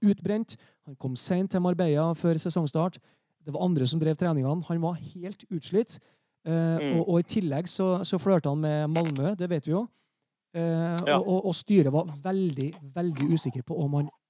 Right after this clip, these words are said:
Speaker 1: egentlig var motivert nok. I tillegg at
Speaker 2: Ja.
Speaker 1: hadde du, eh, og så hadde du en kjempestjerne som Bentner oppi hele suppa her, som, eh, dro til København et par ganger i uka og gjorde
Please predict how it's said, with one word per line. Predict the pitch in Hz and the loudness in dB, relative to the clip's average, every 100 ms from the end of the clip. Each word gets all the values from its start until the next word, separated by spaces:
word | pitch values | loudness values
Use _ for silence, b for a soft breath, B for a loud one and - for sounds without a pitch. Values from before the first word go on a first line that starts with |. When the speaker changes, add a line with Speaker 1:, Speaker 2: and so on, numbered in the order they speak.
| _ | _
Speaker 1:
egentlig | 185 131 117 120 147 | -2 -2 -4 -10 -6
var | 160 | -4
motivert | 175 208 156 175 | -2 -2 -2 0
nok. | 220 - - _ _ _ _ | 0 0 -18 _ _ _ _
I | 160 | -4
tillegg | - 165 | 0 2
at | 135 | 4
Speaker 2:
Ja. | 180 | 6
Speaker 1:
hadde | 156 | 6
du, | 143 147 147 147 147 147 160 | 6 4 4 4 4 2 0
eh, | 156 160 180 185 | -2 -2 -4 -4
og | |
så | 175 | 2
hadde | 214 151 | 4 4
du | |
en | 143 | 2
kjempestjerne | - 185 175 143 - 127 127 | 0 0 0 -2 -2 -2 0
som | 143 160 | 0 0
Bentner | 151 123 147 | 0 0 -2
oppi | 170 - | -2 0
hele | 151 | -2
suppa | 139 170 143 | 2 0 0
her, | 214 | -4
som, | 214 175 170 - _ _ _ _ - | -2 0 0 -6 _ _ _ _ -2
eh, | 165 | 0
dro | 151 156 | 4 4
til | 156 | 4
København | 156 139 127 127 | 0 2 0 0
et | 143 | 0
par | 147 | 2
ganger | 139 131 | 2 4
i | 127 | 4
uka | 139 123 | 4 0
og | 113 120 120 123 127 131 135 | -4 -4 -4 -4 -6 -6 -6
gjorde | 139 131 131 | -6 -6 -10